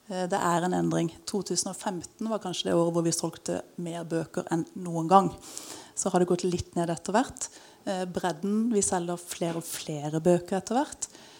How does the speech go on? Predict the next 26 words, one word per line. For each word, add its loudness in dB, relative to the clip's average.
som 0
igjen 0
er 2
en -2
kombinasjon 0
av -2
at -12
det -2
er 0
lett -8
for 2
dere 2
å -2
få 0
tak -2
i 4
bøker 2
overalt. 6
Eh, -2
det 0
er 4
godt 0
til 2
tilgang 0
på -2
nett. 0